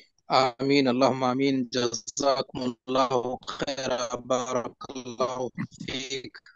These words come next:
नफ़अल्लाहु बिकल इस्लाम वल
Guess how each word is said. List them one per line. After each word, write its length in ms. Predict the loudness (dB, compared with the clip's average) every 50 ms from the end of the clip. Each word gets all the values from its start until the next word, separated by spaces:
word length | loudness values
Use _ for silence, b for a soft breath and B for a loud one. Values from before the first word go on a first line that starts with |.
| _ -4
नफ़अल्लाहु 1200 | -2 0 0 0 -2 -4 -10 -6 -4 -2 0 2 2 2 2 4 4 4 4 4 4 0 -2 0
बिकल 680 | 0 0 -2 -2 -4 _ _ _ 0 4 4 4 4 2
इस्लाम 640 | 0 -4 -6 -8 -12 -2 0 2 2 4 2 2 0
वल 200 | 0 0 -2